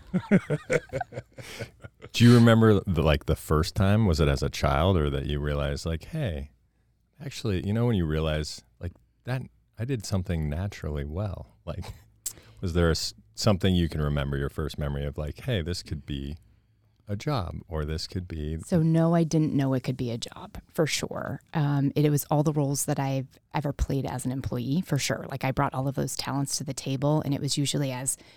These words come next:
Speaker 1: director of strategy or director of business development or, um, general manager, you know, those types of roles. But then realizing I wanna do those things, but I wanna do them for a lot of companies so that I can have a bigger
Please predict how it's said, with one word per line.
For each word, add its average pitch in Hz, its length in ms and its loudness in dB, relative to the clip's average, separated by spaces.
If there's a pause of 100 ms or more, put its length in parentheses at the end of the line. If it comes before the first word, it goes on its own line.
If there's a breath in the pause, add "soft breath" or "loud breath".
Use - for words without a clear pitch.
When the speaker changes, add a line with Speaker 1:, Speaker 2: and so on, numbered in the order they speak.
(140 loud breath)
Speaker 1:
director 147 300 0
of 131 80 0
strategy 147 680 -6
or 147 60 -8
director 139 360 -2
of 143 80 0
business 143 320 -2
development 143 600 -8
or, 147 420 -4 (400 loud breath)
um, 135 280 0
general 147 280 4
manager, 143 600 -4 (160)
you 143 140 0
know, 135 160 0
those 143 180 0
types - 260 -2
of 131 140 -4
roles. 165 460 2 (260 loud breath)
But 170 220 4
then 151 240 6
realizing 147 420 6
I 143 60 6
wanna 147 240 6
do 151 140 2
those 139 200 0
things, 139 240 4
but 143 140 2
I - 20 4
wanna 135 300 0
do 135 180 -2
them 139 140 2
for 147 120 0
a 139 60 0
lot 135 220 -6
of 135 80 -6
companies 160 440 2
so - 120 -4
that 143 80 -2
I 143 80 -2
can - 140 -4
have 151 120 -6
a 139 80 -2
bigger 139 260 -4